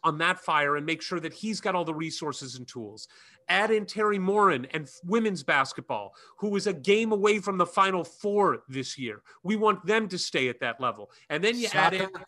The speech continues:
Speaker 2: soccer
Speaker 1: soccer
Speaker 2: just
Speaker 1: just
Speaker 2: won their sixth Big Ten title in a row.
Speaker 1: I mean, it is ridiculous.
Speaker 2: Six in a row.
Speaker 1: And the triple-double,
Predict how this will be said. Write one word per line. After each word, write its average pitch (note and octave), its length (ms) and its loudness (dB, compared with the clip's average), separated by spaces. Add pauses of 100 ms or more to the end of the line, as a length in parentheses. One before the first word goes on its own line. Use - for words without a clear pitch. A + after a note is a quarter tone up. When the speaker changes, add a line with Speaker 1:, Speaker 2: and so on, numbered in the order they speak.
Speaker 2:
soccer G3 500 6
Speaker 1:
soccer F3 100 4
Speaker 2:
just F3+ 280 0
Speaker 1:
just F3 100 0
Speaker 2:
won G3+ 240 6
their G3+ 160 2
sixth - 580 0
Big B3+ 240 -2
Ten D4+ 300 6
title F4 440 6
in F4 60 4
a F4+ 80 6
row. G4+ 520 8 (120)
Speaker 1:
I G3+ 40 2
mean, G#3 160 0
it G3+ 100 2
is G3+ 260 -2
ridiculous. D3+ 880 0
Speaker 2:
Six - 560 -2 (140)
in G3+ 340 2
a C#3+ 180 -2
row. B2 500 2 (180)
Speaker 1:
And G3 360 6
the D#3 180 -2
triple-double, D#3+ 800 2